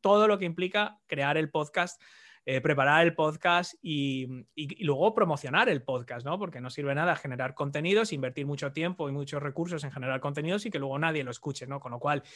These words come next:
a partir de ahí, yo luego suelo trabajar con cosas, digamos, que son recurrentes y, y cosas que son,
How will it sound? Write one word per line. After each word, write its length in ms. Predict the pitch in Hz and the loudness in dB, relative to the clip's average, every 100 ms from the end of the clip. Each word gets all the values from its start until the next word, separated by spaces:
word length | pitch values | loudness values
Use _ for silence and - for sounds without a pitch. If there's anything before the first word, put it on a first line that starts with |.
| - - - - _ | -20 -20 -20 -20 _
a 120 | 180 | 4
partir 260 | 185 185 262 | 6 8 8
de 80 | 277 | 8
ahí, 240 | 294 349 - _ _ _ _ _ _ _ _ - | 8 4 -2 _ _ _ _ _ _ _ _ 0
yo 140 | 175 | 4
luego 220 | 196 202 | 6 6
suelo 240 | 202 196 190 | 6 4 6
trabajar 480 | 185 175 202 220 | 6 6 6 4
con 180 | 214 165 | 4 2
cosas, 340 | 135 180 185 151 | 2 2 0 0
digamos, 380 | 151 165 175 | -2 -2 -2
que 100 | - | -6
son 160 | 131 135 | -6 -6
recurrentes 680 | 135 156 185 254 302 339 - - - - _ | -4 4 6 6 2 -4 -8 -20 -20 -20 _
y, 960 | 165 147 147 147 147 143 143 143 143 - | 0 4 6 6 4 4 2 0 -2 -4
y 160 | 180 151 | -6 0
cosas 320 | 175 180 190 | 0 2 -2
que 120 | - | -4
son, 640 | 147 165 175 196 180 143 | -2 2 2 2 0 -4